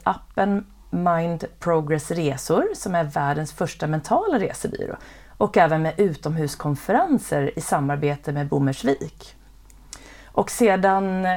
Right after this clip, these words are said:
många år tillbaka då, så driver då Jamina sitt egna företag som heter just Mind Progress, som fokuserar på att utveckla det mentala förhållningssätt som får både människor,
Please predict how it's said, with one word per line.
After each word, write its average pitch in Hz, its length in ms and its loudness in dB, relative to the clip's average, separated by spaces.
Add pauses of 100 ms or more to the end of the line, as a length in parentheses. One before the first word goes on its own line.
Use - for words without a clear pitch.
(160)
många 180 300 -2
år 165 120 2
tillbaka 185 520 0
då, 131 140 0
så - 120 -4
driver 165 680 2
då 135 240 4
Jamina 143 400 0
sitt - 200 -6
egna 120 240 -2
företag 247 440 0
som - 120 -8
heter 247 280 -2
just - 200 -6
Mind - 300 -6
Progress, - 500 -8 (280)
som - 180 -2
fokuserar 202 500 2
på - 160 -2
att 156 140 -2
utveckla 214 580 0
det 170 220 -4
mentala 269 600 -2
förhållningssätt 208 840 0
som 254 180 -4
får 277 100 -2
både 220 260 2
människor, 175 680 2